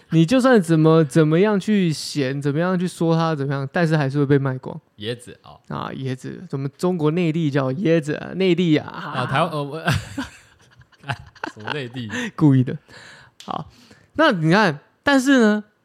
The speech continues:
Speaker 1: 哎，一个风向一转，他不知道下半年是被雷公打到还是怎样，出了一个W L M的 T 恤。
Speaker 2: <laughs>
Speaker 1: 整个，哇，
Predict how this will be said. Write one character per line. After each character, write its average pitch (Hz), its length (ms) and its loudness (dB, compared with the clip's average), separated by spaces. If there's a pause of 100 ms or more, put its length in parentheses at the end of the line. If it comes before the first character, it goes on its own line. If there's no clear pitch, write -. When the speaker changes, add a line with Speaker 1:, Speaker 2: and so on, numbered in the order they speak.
(480)
Speaker 1:
哎， 262 320 2 (600)
一 294 100 2
个 269 300 2 (760)
风 294 240 4
向 254 180 4
一 233 60 6
转， 170 260 0 (440)
他 294 140 -2
不 285 80 -4
知 302 60 -2
道 285 120 4
下 254 220 2
半 240 160 4
年 165 260 4
是 208 380 4 (580)
被 277 140 2
雷 175 240 6
公 196 240 2
打 139 240 -4
到 160 180 4
还 143 80 4
是 143 80 2
怎 139 120 -2
样， 143 120 -6 (440)
出 311 320 4
了 254 100 8
一 262 100 4
个 190 320 4 (280)
W 202 380 2
L 233 280 2
M 202 360 0 (360)
的 156 100 -10
T 160 200 0
恤。 139 200 -2
Speaker 2:
<laughs> 117 180 -4 (1600)
Speaker 1:
整 233 260 4
个， 277 320 2
哇， 202 460 2